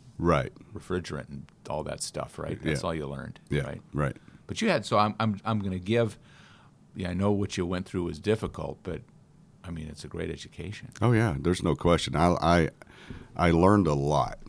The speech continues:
Speaker 2: Yeah.
Speaker 1: I mean, there's no doubt about it. And, um, I, I do give props to that for
Speaker 2: Yeah.
Speaker 1: sure,
Speaker 2: Yeah.
Speaker 1: because if it wasn't for that,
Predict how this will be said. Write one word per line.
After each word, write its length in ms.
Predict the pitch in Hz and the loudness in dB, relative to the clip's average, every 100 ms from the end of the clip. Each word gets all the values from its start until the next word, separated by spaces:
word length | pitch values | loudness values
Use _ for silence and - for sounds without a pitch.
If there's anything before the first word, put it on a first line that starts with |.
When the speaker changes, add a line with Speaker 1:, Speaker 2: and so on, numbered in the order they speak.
| - | -14
Speaker 2:
Yeah. 140 | - | -8
Speaker 1:
I 40 | 71 | -4
mean, 100 | 71 | -4
there's 240 | 69 65 | -4 -6
no 260 | 73 76 78 | -4 0 0
doubt 220 | 76 69 | 0 -2
about 280 | 65 65 60 | -2 -4 -6
it. 120 | - | -10
And, 560 | - 67 67 65 64 60 67 | -10 -8 -6 -6 -8 -10 -8
um, 580 | 67 67 65 64 64 - - | -6 -6 -6 -8 -10 -12 -6
I, 260 | 73 78 73 | 0 0 0
I 180 | - 71 | -2 -4
do 440 | 65 78 80 76 | -2 2 4 2
give 340 | 67 73 71 - | -2 -4 -4 0
props 320 | 82 78 - | 0 0 -4
to 100 | 69 | -8
that 260 | 62 50 - - | -6 -8 -10 -12
for 160 | - | -6
Speaker 2:
Yeah. 80 | 85 | -2
Speaker 1:
sure, 240 | 85 64 - | 0 0 -2
Speaker 2:
Yeah. 240 | - 73 67 | -12 -8 -4
Speaker 1:
because 440 | - 69 64 - | -2 -2 -2 -4
if 120 | 69 | -4
it 140 | 73 65 | -2 2
wasn't 320 | 82 87 67 | 2 2 0
for 140 | - | -4
that, 260 | 65 67 | -2 -2